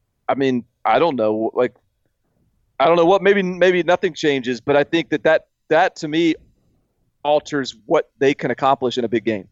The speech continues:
Um, and I think, I don't know that,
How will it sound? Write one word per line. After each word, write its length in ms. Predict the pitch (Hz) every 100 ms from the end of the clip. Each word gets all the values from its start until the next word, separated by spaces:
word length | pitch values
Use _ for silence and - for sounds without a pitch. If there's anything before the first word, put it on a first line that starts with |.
| _
Um, 540 | 139 127 120 117 113 110 _ - -
and 460 | 143 131 127 123 - - _ _ _ _ _ -
I 120 | 151
think, 340 | 160 - 185 139
I 80 |
don't 200 | 170 190
know 140 | 165 165
that, 160 | 151